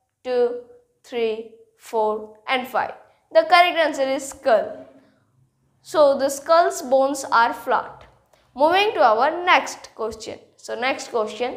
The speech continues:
is on your screen. So, who was the first Indian to receive Nobel Prize? Option A, रविंद्रनाथ टैगोर। Option B, सीवी रमन। Option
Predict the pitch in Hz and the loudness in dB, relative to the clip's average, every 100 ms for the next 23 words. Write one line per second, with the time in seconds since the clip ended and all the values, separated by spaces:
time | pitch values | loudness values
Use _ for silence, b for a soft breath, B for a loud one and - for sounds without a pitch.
0 | - 226 214 202 214 - - 226 - - | -8 -4 -2 -2 -4 -8 -8 -8 -8 -14
1 | _ _ _ b b b b - 302 254 | _ _ _ b b b b 4 6 6
2 | 262 - - _ _ _ _ _ _ _ | 0 -10 -20 _ _ _ _ _ _ _
3 | _ _ _ 330 359 392 339 330 - 302 | _ _ _ 2 6 8 8 6 4 -2
4 | - - 453 440 - - 320 330 320 349 | -2 -2 2 4 2 -8 -4 -2 0 0
5 | 339 320 311 277 302 302 262 254 240 247 | 0 -2 -4 -4 -4 -6 -2 0 4 2
6 | 240 226 175 85 - - - - _ _ | 2 2 0 0 -8 -12 -14 -18 _ _
7 | _ _ _ _ - 262 - 320 311 240 | _ _ _ _ 2 2 4 2 2 2
8 | - - _ _ - _ _ _ 220 254 | -2 -12 _ _ -20 _ _ _ 2 2
9 | 339 370 370 359 339 339 285 254 214 170 | 2 0 2 4 4 4 2 2 0 -4
10 | - _ _ _ - 269 - 294 285 254 | -12 _ _ _ -2 -2 0 0 0 -6
11 | 226 - _ _ _ - - 339 359 311 | -8 -12 _ _ _ -8 -4 0 4 4
12 | 262 202 - - _ _ _ - 285 294 | 4 0 -4 -16 _ _ _ -2 0 2
13 | 311 | 0